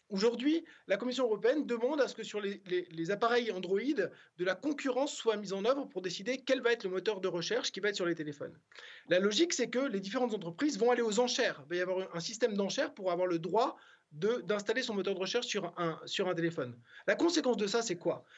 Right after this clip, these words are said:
C'est que le moteur de recherche qui paiera le plus cher sera celui qui exigera, aura le plus besoin de faire des profits avec nos données.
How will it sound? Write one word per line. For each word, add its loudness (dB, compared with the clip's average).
C'est -4
que 0
le 2
moteur 6
de 4
recherche 2
qui -10
paiera 0
le -6
plus -10
cher 0
sera 0
celui -2
qui -6
exigera, 2
aura 0
le 0
plus 0
besoin -2
de 0
faire -2
des 0
profits -2
avec 2
nos -4
données. -6